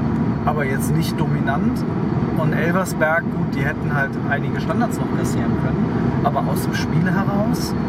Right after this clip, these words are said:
war es nicht so wahnsinnig viel.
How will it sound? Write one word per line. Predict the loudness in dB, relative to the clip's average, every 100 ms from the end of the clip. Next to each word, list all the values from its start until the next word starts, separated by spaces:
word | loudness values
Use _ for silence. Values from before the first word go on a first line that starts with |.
| 0 0
war | 0
es | 0 -2 -2 0 0 0 0 0 2 4 4
nicht | 4
so | 2 0
wahnsinnig | 0 0 2 2 2
viel. | 0 2